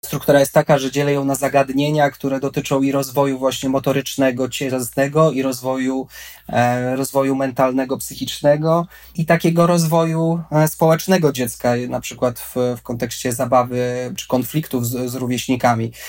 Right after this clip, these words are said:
Więc mamy tam takie zagadnienia jak, e, motywacja wewnętrzna, e, budowanie samodzielności, współpraca z rodzicem, rozwój motoryczny, e, emocje,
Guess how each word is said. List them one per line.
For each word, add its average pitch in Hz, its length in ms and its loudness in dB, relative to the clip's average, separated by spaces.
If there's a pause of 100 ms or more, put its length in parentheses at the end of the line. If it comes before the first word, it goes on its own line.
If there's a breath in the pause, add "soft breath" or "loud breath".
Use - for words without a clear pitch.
(140 loud breath)
Więc 117 160 -4
mamy 139 240 4
tam 131 200 -2
takie 131 500 -2
zagadnienia 127 640 -2
jak, 123 380 -6
e, 123 240 0
motywacja 127 600 0
wewnętrzna, 120 960 -2
e, 123 340 -8
budowanie 123 500 -2
samodzielności, 127 1120 -2 (360 loud breath)
współpraca 135 680 0
z 120 80 -4
rodzicem, 117 760 -2
rozwój 131 440 -2
motoryczny, 131 800 -2
e, 120 560 -4
emocje, 127 880 0